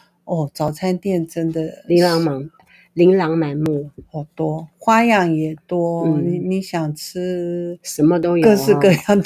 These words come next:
Speaker 1: 都有。
Speaker 2: 有，有米苔目吗？
Speaker 1: 有啊，有啊。
Speaker 2: 你说早餐也有米苔目？
Speaker 1: 有啊，早-，那个南崁也有，也有米，米苔目。
Speaker 2: 的早餐？
Speaker 1: 对。
Speaker 2: 在哪里？
Speaker 1: 在南向路那边。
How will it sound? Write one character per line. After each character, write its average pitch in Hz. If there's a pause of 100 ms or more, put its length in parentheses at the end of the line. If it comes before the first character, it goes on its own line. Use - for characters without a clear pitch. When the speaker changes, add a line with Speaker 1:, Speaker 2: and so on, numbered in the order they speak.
Speaker 1:
都 220
有。 98
Speaker 2:
有， 180
有 202
米 240
苔 190
目 220
吗？ 190 (440)
Speaker 1:
有 196
啊， 214
有 185
啊。 160 (300)
Speaker 2:
你 180
说 240
早 151
餐 208
也 185
有 170
米 165
苔 143
目？ 151
Speaker 1:
有 233
啊， 269
早-， 190 (180)
那 247
个 247
南 214
崁 208
也 180
有， 185
也 175
有 190
米， 165 (120)
米 151
苔 156
目。 165
Speaker 2:
的 147
早 -
餐？ 135 (340)
Speaker 1:
对。 -
Speaker 2:
在 165
哪 139
里？ 131 (680)
Speaker 1:
在 170 (300)
南 170
向 185
路 160 (240)
那 160
边。 151